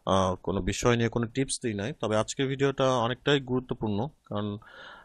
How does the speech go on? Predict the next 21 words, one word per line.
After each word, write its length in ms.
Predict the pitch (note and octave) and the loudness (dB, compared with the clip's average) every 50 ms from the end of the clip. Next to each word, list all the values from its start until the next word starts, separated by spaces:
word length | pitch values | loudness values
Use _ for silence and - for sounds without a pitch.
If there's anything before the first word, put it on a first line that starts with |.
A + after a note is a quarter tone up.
| - _ - | -14 _ 0
আমি 380 | G2+ G2 G#2+ G#2+ G#2+ G#2 A2 | 0 2 2 2 2 0 0
প্রায়ই 360 | G#2+ - - D3 C#3 C#3+ D3+ D3+ | -2 0 6 8 8 8 10 8
দেখা 220 | D3+ C#3 - D#3 | 8 6 6 6
যায় 120 | C#3+ C#3+ | 2 4
যে 60 | C3+ C3+ | 4 4
আমাদের 220 | B2+ C3 C3 B2+ | 4 4 4 4
বাংলাদেশে 420 | B2+ B2 B2 B2+ B2+ B2+ - C#3 | 6 6 6 4 2 2 2 0
যে 180 | B2 A#2+ A#2+ A#2 | 2 4 6 8
আইএলস 320 | A2 G#2+ G#2+ A2 - - | 8 8 8 6 4 0
এর 60 | B2 A2+ | -2 -2
সবথেকে 540 | - - G#2 _ - - - A2 - A2+ | 0 -2 -2 _ -2 -6 -4 2 4 4
বড় 280 | G#2 G2+ G#2+ G#2+ A2 A2 | 6 8 8 8 8 8
গ্রুপটা 440 | G2 F#2+ A2 B2+ B2+ - - C3 G#2+ | 6 6 4 4 4 6 6 8 8
আছে, 220 | F#2+ - - C3 | 6 4 -2 -4
আইএলস 320 | C#3 A#2+ G#2+ G2+ - - - | -2 0 0 0 0 -2 -4
প্রিপারেশন 520 | - G#2+ - A#2 G#2 G#2 - - - G#2 | -4 -2 2 2 2 2 0 -2 -2 -2
at 60 | G2 G#2 | -2 -2
বাংলাদেশ, 420 | - F#2 G2 G2 F#2+ G#2 B2 - - - - - - - - - - - | -4 -4 -4 -4 -4 -4 -6 -8 -10 -16 -20 -20 -20 -20 -20 -14 -8 -4
এখানে 320 | B2+ C3 D3 C#3+ D3+ C#3 - - _ _ - | -2 -2 2 2 2 2 0 -2 _ _ 0
অনেকেই, 520 | A#2+ C3 C#3 D3+ D3 - C#3+ B2 B2 E3+ - - _ _ _ _ _ _ _ _ _ _ _ _ _ _ _ _ _ _ _ _ _ _ _ - | 2 4 4 4 4 6 6 6 6 4 -2 -8 _ _ _ _ _ _ _ _ _ _ _ _ _ _ _ _ _ _ _ _ _ _ _ -8
আহ, 460 | - A#2+ A2 G#2+ G#2 G#2+ G#2 G2+ G#2 | -4 -2 0 2 2 2 2 2 0